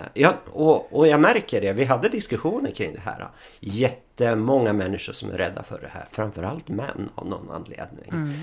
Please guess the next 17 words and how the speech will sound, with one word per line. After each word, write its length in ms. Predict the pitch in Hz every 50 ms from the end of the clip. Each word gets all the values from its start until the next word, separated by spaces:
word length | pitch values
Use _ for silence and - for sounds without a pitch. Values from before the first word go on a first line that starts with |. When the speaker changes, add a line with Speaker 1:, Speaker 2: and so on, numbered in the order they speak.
| 180 196 - - - - -
Speaker 1:
Ska 340 | - - - - 151 147 143
män 300 | 135 143 156 156 143 127
hålla 200 | 131 127 113 113
på 120 | - 123
och 100 | 110 107
dansa, 480 | 110 107 101 101 101 - - 123 104 -
ja, 180 | - 131 135 - 139
då 140 | 131 131 135
ska 220 | 135 - 147 131
det 60 | 123
ju 140 | 120 117 113
vara 460 | 107 110 98 90 120 160 170 110 95
någon 220 | 92 95 95 92 87
sån 200 | - 120 110 98
här, 360 | 104 101 92 90 90 92 90 85 - - - - - - _ _ _ _ _ _ -
lär 460 | - 104 110 107 107 117 110 107 110
dig 420 | - 92 92 95 92 80 - 78